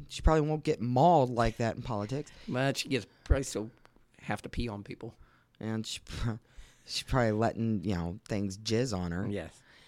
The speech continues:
Speaker 1: In the winter months, she would perform at the famed zoo and amusement park in Thousand Oaks.
Speaker 2: Okay.
Speaker 1: During the nineteen fifties, Mabel gave up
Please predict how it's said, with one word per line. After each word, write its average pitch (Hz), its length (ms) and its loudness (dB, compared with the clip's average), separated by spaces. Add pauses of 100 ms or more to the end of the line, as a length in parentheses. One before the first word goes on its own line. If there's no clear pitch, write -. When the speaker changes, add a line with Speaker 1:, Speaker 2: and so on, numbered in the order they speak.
(400)
Speaker 1:
In 214 140 2
the 240 80 4
winter 269 200 4
months, 165 320 2
she - 140 -4
would 165 140 0
perform 175 360 0
at 165 120 -6
the 151 80 -6
famed 165 500 0
zoo 131 640 0
and 160 140 -2
amusement 165 420 -2
park 127 320 -2
in 139 80 -4
Thousand 131 420 -2
Oaks. - 520 -8 (120)
Speaker 2:
Okay. 95 360 -8 (160)
Speaker 1:
During 247 260 2
the 233 60 4
nineteen 160 420 -2
fifties, 180 600 -4
Mabel 180 360 2
gave 202 320 2
up 220 240 2